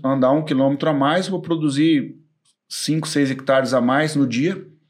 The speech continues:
que no final da colheita ele vai ter uma otimização melhor do equipamento. Então, é uma dor que o, que o cliente tem, porque ele não pode tá lá na máquina.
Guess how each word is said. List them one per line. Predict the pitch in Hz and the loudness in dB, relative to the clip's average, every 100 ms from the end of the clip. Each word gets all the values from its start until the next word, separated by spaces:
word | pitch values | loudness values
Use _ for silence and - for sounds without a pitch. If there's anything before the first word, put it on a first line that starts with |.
| _ | _
que | - | -2
no | 165 | -2
final | 170 185 165 185 | -2 -2 0 0
da | 185 | 0
colheita | 190 156 165 165 | 0 2 2 0
ele | 180 | -4
vai | 180 180 | -2 -2
ter | 180 | -2
uma | 170 170 | -2 -2
otimização | 165 165 160 160 165 | -2 -2 -2 -2 -2
melhor | 170 156 160 | 2 2 2
do | |
equipamento. | 160 - 208 170 135 - _ _ _ _ _ _ _ _ _ - | -2 -6 -6 -4 -6 -8 _ _ _ _ _ _ _ _ _ -4
Então, | 135 131 180 | -2 2 4
é | 156 | 6
uma | 160 185 | 6 4
dor | 185 143 160 175 | 4 4 4 4
que | 180 | 2
o, | 180 175 170 165 156 - 156 | 4 4 4 2 -2 -16 -12
que | - | -2
o | 147 | -2
cliente | 151 156 160 156 | 0 0 0 -2
tem, | 160 170 233 - - _ _ _ _ _ _ _ - - - | -2 -2 -2 -6 -16 _ _ _ _ _ _ _ -20 -20 0
porque | 160 165 | 2 2
ele | 180 165 | 2 2
não | 185 240 | 2 0
pode | - 208 214 | 2 4 4
tá | 180 170 | 4 4
lá | 147 | 4
na | 143 | 2
máquina. | 135 131 113 - - | 2 0 -2 -8 -16